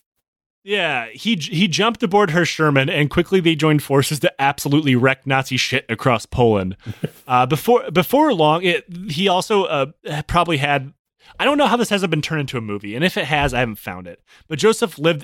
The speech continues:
Speaker 1: every P O W's dream, that he, along with his new Soviet friends, stormed the gates of Stalag Luft three and liberate his own former P O W camp.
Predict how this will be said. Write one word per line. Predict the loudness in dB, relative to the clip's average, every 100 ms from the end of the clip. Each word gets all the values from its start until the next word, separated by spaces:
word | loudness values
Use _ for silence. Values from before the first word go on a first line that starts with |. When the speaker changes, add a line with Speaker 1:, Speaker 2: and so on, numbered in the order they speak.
| -4
Speaker 1:
every | -2 2 0
P | 2 0
O |
W's | 2 0 0 -2
dream, | -4 -8 -8 -10 -20 -10 -4
that | -4
he, | -4 -2
along | 0 2 2
with | 2
his | 2 2
new | 2 2
Soviet | 2 2 2 -4 -2
friends, | 0 0 -2
stormed | -6 0 2 4 4
the |
gates | 2 -2 -4 -4
of |
Stalag | -4 0 2 4 2
Luft | 0 0 0
three | 2 4 4
and | 0
liberate | 0 2 2 2
his | -2 0
own | 2 2
former | 2 0 2 0
P | 0
O | 0
W | 0 -4 -6
camp. | -12 -18 -20